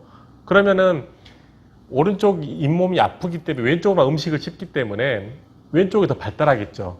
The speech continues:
그런 분들은 이제 저희가 근육의 차이가 있으면은 보톡스를 뭐 예를 들면 칠 대 삼, 육 대 사, 팔 대 이로 놔서 그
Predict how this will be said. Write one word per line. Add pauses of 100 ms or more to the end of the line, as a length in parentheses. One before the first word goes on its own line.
그런
분들은
이제
저희가 (120)
근육의
차이가
있으면은 (540)
보톡스를
뭐
예를
들면
칠
대
삼, (400)
육
대
사, (360)
팔
대
이로
놔서 (560)
그